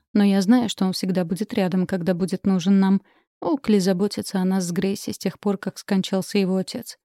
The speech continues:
Ему нужен этот шанс жить дальше". У меня перехватывает дыхание, и Энн ругается себе под нос.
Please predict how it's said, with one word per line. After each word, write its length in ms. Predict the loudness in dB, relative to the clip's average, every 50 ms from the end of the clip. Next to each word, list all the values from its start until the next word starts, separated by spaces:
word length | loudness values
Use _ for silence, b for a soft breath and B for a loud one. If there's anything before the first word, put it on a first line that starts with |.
| _ _ _
Ему 260 | 2 4 4 6 4
нужен 340 | 4 4 2 2 2 2 2
этот 240 | 2 0 -2 -4 -4
шанс 340 | -4 -2 -2 -2 -2 -4 -4
жить 380 | -4 -2 -2 -2 -4 -4 -4 -4
дальше". 540 | -2 0 0 0 0 0 0 0 0 -2 -2 _ _ _ _ _ _ _ _ _ _ _ _ _ _ _ _ _ _ -4
У 60 | -2
меня 240 | 0 0 0 0 -2
перехватывает 720 | -4 -4 -6 -4 -2 -2 -2 -2 0 -2 -2 -2 -2 -2
дыхание, 600 | -4 -4 -4 -4 -2 2 4 4 4 4 2 0 _
и 140 | -4 -4 -2 0
Энн 220 | 0 2 2 2
ругается 600 | 2 0 0 2 0 0 0 -2 -6 -8 -10 -10
себе 300 | -8 -6 -6 -2 -2 -2
под 280 | -2 0 -2 0 2 2
нос. 260 | 2 0 0 -2 -8